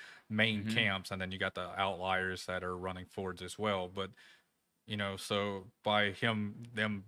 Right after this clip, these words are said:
Speaker 1: branching over, Dodge would be basically giving them a hundred percent funding and backing, and especially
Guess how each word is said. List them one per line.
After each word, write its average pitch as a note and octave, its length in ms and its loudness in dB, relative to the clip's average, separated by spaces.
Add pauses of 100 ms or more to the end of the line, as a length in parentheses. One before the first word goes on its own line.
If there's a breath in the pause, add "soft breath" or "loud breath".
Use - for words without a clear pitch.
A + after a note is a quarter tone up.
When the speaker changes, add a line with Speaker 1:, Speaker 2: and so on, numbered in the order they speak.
Speaker 1:
branching G#2 400 2
over, G2+ 380 2
Dodge G2 360 4
would F#2+ 120 -4
be G2 140 -2
basically G2 360 -2
giving G2 260 0
them G2 140 -2
a F#2+ 40 -10
hundred G2+ 220 -2
percent F#2 320 -6
funding F2+ 440 -4 (340 loud breath)
and F2 280 -8
backing, G#2 420 6
and F2+ 80 -6
especially A2 460 4